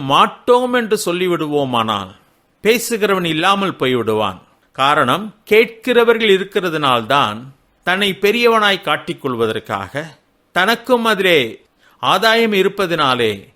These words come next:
பேசுகிறவன் பேசிக்கொண்டே இருக்கிறான். அவதூறு பரப்புகிறவன் அவதூறு பரப்பிக்கொண்டே இருக்கிறான். கோல் சொல்லுகிறவன் கோல் சொல்லிக்கொண்டே இருக்கிறான்.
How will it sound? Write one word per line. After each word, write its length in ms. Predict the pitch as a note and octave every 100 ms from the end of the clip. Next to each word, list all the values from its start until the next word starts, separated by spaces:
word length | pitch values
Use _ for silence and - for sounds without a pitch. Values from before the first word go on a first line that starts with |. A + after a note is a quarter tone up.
| _ _ _
பேசுகிறவன் 760 | G3 G#3+ - G#3+ F#3 F3 D#3 C#3
பேசிக்கொண்டே 680 | F3+ G#3 G3+ G3 - D#3 D3
இருக்கிறான். 540 | A2+ G#2 A#2 G#2+ G2 - _ _ _ -
அவதூறு 500 | D#3+ A3+ A#3 A#3 G#3+
பரப்புகிறவன் 720 | G#3+ F3 F3+ F#3 E3 D#3 C#3+ A#2
அவதூறு 520 | B2+ D3+ F3+ G#3+ G#3 G3+
பரப்பிக்கொண்டே 680 | E3+ E3+ E3+ D3+ D3+ C#3 C3
இருக்கிறான். 500 | G#2+ - A2 G#2 F2 _ _ _ -
கோல் 240 | G#3 A#3+
சொல்லுகிறவன் 720 | A3 A3 G#3 G3 F#3+ F3 C#3+ B2 -
கோல் 280 | G3 A3+
சொல்லிக்கொண்டே 640 | - G#3 G3 - F3+ D#3+ D#3
இருக்கிறான். 560 | B2 G#2+ A#2 A#2 G#2